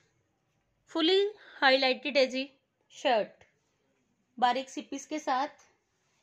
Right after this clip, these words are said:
silk की है जी इसमें bottom, Proper हैवी लुक में रहेगा जी इसका दुपट्टा। और अब इसका प्राइस थर्टी सिक्स फिफ्टी। देखिए जी दुपट्टे की लुक प्रॉपर हैवी,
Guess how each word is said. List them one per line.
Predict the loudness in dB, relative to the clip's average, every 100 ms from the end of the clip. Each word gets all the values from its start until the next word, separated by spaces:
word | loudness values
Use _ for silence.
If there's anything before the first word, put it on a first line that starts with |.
| _ _ _ _ _
silk | -12 -6 -6 -6
की | -6
है | -4
जी | -4
इसमें | -6 -6 -4
bottom, | -4 -4 -8 -18 _ _ _ -20 -20 _ _ _ _ _ _ _ _ _ -8
Proper | -4 -4 -2 -2 -2 -6 _ _ _ _ -12 -2
हैवी | -2 -2
लुक | -4 -4 -4
में | -2
रहेगा | -2 -4
जी | -4 -6
इसका | -6 -6
दुपट्टा। | -6 -8 -10 -4 -4 -4 -12 _ _ _ _ _ _
और | -4
अब | -2 -2
इसका | -6 -4
प्राइस | -2 -2 -2 -6 -14 _ _ _ _ -6
थर्टी | -4 -4 -8
सिक्स | -10 -12
फिफ्टी। | -12 -12 -12 -20 _ _ _ _ -16
देखिए | -16 -14 -18
जी | -20 _ _ _ _ _ -18
दुपट्टे | -12 -10 -10
की | -8
लुक | -6 -6 -8 -20 -20 _ _ _ _ _ _ _
प्रॉपर | -10 -10 -8 -10
हैवी, | -10 -12 -14